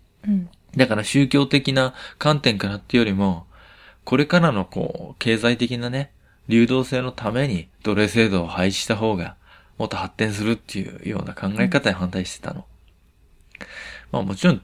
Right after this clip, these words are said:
Speaker 2: ちょっとはね、人道的立場からの考えもあったんだろうけどね。
Speaker 1: うん。
Speaker 2: まあ、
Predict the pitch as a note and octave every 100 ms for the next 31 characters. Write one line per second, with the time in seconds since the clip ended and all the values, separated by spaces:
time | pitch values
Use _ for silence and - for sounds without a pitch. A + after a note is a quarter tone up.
0 | - - - E3 F2+ F#2 G2+ G2+ A2+ C3+
1 | B2 A#2+ - B2 A2+ G#2 F#2 F2+ F#2+ G2+
2 | A2 F#2 G2 - F#2+ F2 F#2 G2 C3 B2
3 | F#2 G3 G#3 F3+ F3 _ _ _ _ -
4 | - G#2+